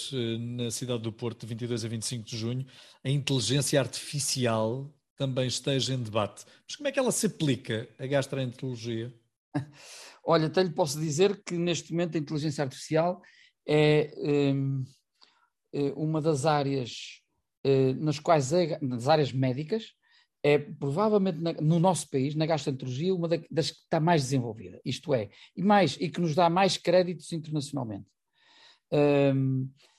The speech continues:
Speaker 2: a inteligência artificial tem um, um conjunto grande de, de, de, de capacidades, eh, e que não se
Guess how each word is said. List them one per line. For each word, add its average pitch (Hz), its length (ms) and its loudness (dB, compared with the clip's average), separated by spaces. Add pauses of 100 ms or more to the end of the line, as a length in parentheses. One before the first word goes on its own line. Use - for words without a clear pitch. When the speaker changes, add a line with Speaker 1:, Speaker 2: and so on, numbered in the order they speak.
(120)
Speaker 2:
a - 40 0
inteligência 160 460 0
artificial 165 360 0
tem 156 180 0
um, 127 920 -4
um 127 140 -2
conjunto 135 440 -4
grande 151 380 4
de, 117 300 -4 (400)
de, 131 300 0
de, 117 260 -6 (260)
de 131 100 -8
capacidades, 143 880 0 (400)
eh, 143 140 2
e 175 100 2
que 151 120 -8
não 190 160 4
se - 240 -6